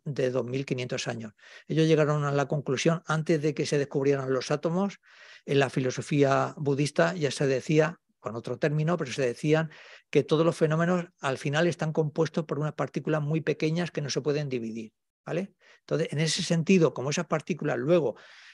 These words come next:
se unen y forman conglomerados, y luego esos conglomerados se unen y forman extensiones de, de materia más externa que sí que son, eh, evidentes para el or-, para la vista, pues entonces,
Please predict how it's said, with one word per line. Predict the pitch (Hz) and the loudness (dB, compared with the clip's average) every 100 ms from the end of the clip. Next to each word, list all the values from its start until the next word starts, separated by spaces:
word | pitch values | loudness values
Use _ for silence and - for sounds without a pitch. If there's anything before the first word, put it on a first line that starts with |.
| _ - | _ -10
se | - 143 | 0 4
unen | 151 202 180 139 139 | 8 8 6 -2 -6
y | 131 | -8
forman | - 170 165 147 | 0 2 2 -2
conglomerados, | - 139 127 143 147 143 156 175 170 170 180 175 - _ - _ - | -2 -4 0 0 0 0 2 4 6 6 6 0 -14 _ -20 _ -2
y | 147 147 | 2 4
luego | 151 165 139 - | 6 4 2 -6
esos | 151 151 | -2 -2
conglomerados | 156 165 156 156 151 156 165 151 | 0 0 4 2 4 4 4 2
se | 156 | 2
unen | 160 165 127 | 2 0 -4
y | 123 | -4
forman | 156 160 151 143 - | -2 0 -2 -6 -4
extensiones | 147 131 - 131 113 156 160 160 139 | -2 -2 -4 -6 -2 0 2 0 2
de, | 147 143 139 - - - | 2 2 0 -8 -20 -10
de | 151 | -4
materia | 135 135 165 151 123 | -2 2 2 4 2
más | 131 151 151 | 0 -2 0
externa | 147 - 175 160 131 | -2 -2 0 0 -2
que | 117 | -4
sí | - | -6
que | - | -2
son, | 160 165 160 160 _ - | 0 0 -2 -4 _ 0
eh, | 139 131 131 147 - _ _ | 2 4 2 -2 -10 _ _
evidentes | 139 131 131 165 156 135 | -2 2 4 4 2 0
para | 135 123 | 0 0
el | 123 139 | 2 2
or-, | 147 - | 0 -2
para | 131 113 | -6 -2
la | 120 | 0
vista, | 139 175 - 175 | 2 0 2 0
pues | 165 | 0
entonces, | 120 139 165 | -2 2 2